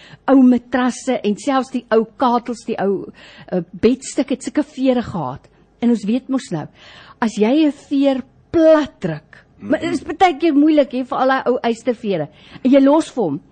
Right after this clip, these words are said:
hy spring in die lug op en hy spring dadelik weer terug in posisie. Hy's veerkragtig. Maar wanneer ons nou praat in 'n geestelike sin of in 'n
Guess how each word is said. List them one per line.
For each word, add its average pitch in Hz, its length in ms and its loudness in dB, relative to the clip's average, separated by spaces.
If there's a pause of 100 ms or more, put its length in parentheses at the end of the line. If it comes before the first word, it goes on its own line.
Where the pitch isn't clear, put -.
(260)
hy 226 120 0
spring 302 680 -2
in 254 120 0
die 240 180 0
lug 208 200 -4
op - 160 -10
en 208 80 -2
hy 208 80 -2
spring 240 520 -2
dadelik 202 480 -2
weer 185 220 -6
terug 190 240 -8 (300)
in 202 180 0
posisie. 175 520 -6 (460)
Hy's 240 300 -2 (120)
veerkragtig. 254 1160 -8 (380)
Maar 254 140 0
wanneer 294 380 0
ons 285 200 -4
nou 254 180 -2
praat 190 320 -6 (400)
in 226 120 2
'n 220 60 0
geestelike 277 600 -6
sin 147 360 -6
of 208 220 -2 (400)
in 208 280 0
'n 185 200 -2